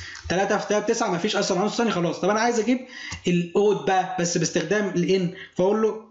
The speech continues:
ال اتنين N زائد واحد، تعمل عمليات حسابية زي ما أنت عايز، اتنين N زائد واحد، وأعمل refresh، جاب لي فعلًا الأود أهو، واحد وتلاتة وخمسة، نتأكد، عوض، شيل ال N بصفر، بقت اتنين في صفر،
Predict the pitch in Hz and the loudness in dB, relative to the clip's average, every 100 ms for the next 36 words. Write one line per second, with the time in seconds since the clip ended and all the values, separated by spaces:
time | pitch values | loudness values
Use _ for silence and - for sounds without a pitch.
0 | _ 170 165 165 156 185 202 226 202 180 | _ 0 2 2 2 0 2 2 0 -2
1 | 220 254 233 165 226 277 208 160 - - | 0 4 4 4 2 2 2 0 -2 -8
2 | - - - _ _ - 220 202 185 202 | -8 -10 -14 _ _ 0 2 2 0 0
3 | 180 202 202 202 175 147 131 - - - | 0 2 4 2 0 -2 -4 -10 -16 -16
4 | - - 170 170 196 226 220 240 269 202 | -16 -4 -2 2 2 4 2 2 2 4
5 | 214 170 151 147 165 202 214 175 170 285 | 2 2 -2 0 0 2 2 2 2 0
6 | 285 - 175 196 175 190 185 165 175 151 | 0 -2 -2 0 0 0 -2 0 0 0
7 | - - - - - 196 208 196 160 160 | -4 -10 -20 -20 0 2 2 0 -2 -2
8 | 165 214 220 180 175 170 156 147 240 240 | 0 0 0 0 -2 -2 -2 0 -2 0
9 | 302 170 196 165 - - - - - - | 0 2 2 2 -2 -8 -16 -14 -12 -6
10 | - 196 196 202 233 226 - 262 262 170 | 0 4 4 4 2 2 2 0 0 -2
11 | 160 156 - 202 185 175 254 - | -2 -2 0 0 2 2 0 0